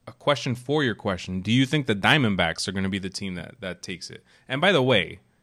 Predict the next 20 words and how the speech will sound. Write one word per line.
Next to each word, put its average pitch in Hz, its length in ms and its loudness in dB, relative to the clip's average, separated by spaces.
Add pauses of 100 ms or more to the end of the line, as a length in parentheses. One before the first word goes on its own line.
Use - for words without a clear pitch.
(220)
Diamondbacks, 113 580 4
before 120 240 0
you 143 160 4
answer 113 260 2
that, 85 220 -6 (300)
they 117 80 2
trade 139 300 6
away 165 160 6
Paul 147 260 6
Goldschmidt, 107 640 -4
they 110 100 2
traded 123 360 6
away 120 220 6
Zach 101 300 4
Greinke, 95 460 2
probably 120 260 4
their 120 120 4
two 127 260 2
best 123 260 2
players. - 520 0